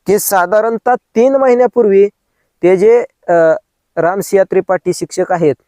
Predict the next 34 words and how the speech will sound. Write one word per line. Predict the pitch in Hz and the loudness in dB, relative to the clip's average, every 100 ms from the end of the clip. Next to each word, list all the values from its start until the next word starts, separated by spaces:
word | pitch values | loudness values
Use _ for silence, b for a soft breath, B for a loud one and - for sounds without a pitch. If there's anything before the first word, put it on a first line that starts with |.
| _ - | _ -6
त्यांच्या | 156 151 165 | -4 0 -2
मुलीची | 156 151 165 170 | 0 -2 -2 -2
सासरच्या | 156 143 160 160 | -4 -4 -4 -4
मंडळींनी | 151 147 160 160 | -6 -4 -4 -4
हत्या | 139 - 175 160 | -6 -6 -4 -4
केलेली | 170 156 | -2 -2
होती | 143 139 123 113 _ _ _ - | -2 -4 -6 -10 _ _ _ -4
आणि | 175 | -4
तीन | 190 - 220 240 | -4 -4 0 2
महिन्यानंतर | 233 214 196 226 233 233 - 247 | 2 0 0 0 0 0 0 -2
ते | - 226 | 2 0
या | 220 | 0
ठिकाणी | - 202 202 202 | -2 -2 0 0
आलेले | 185 185 185 | 0 0 -2
होते. | 160 151 139 143 _ _ _ _ _ 175 | -4 -2 -4 -4 _ _ _ _ _ 0
तर | 202 240 - _ _ - | 2 2 -2 _ _ -4
ही | 160 | -2
जी | 170 190 | 0 0
मुलगी | 180 170 160 | 0 -2 0
आहे, | 190 175 | 0 0
ही | 180 180 | -4 -4
सुमित्रा, | - 160 170 165 131 117 _ _ _ _ _ _ _ 156 | -8 -10 -6 -2 -2 -2 _ _ _ _ _ _ _ -2
हिलाही | 170 196 202 214 | 0 0 -2 -2
हिच्या | 175 185 | 0 0
नवऱ्यापासून | 180 175 180 180 - 170 | 2 2 2 -2 -4 -6
एक | 170 | -6
मुलगा | 165 160 156 160 | -4 -4 0 0
झालेला | 156 147 135 | -2 -4 -4
होता | 117 - 107 _ _ _ _ _ _ _ _ _ _ _ - - | -6 -8 -12 _ _ _ _ _ _ _ _ _ _ _ -20 -8
आणि | 131 156 180 | -4 -2 -2
ती | - _ 170 170 | -4 _ 0 2
जी | 165 | 2
त्या | 202 196 | -2 -2
शिक्षकांची | - 165 185 190 185 196 | -4 -6 -4 -2 -4 -2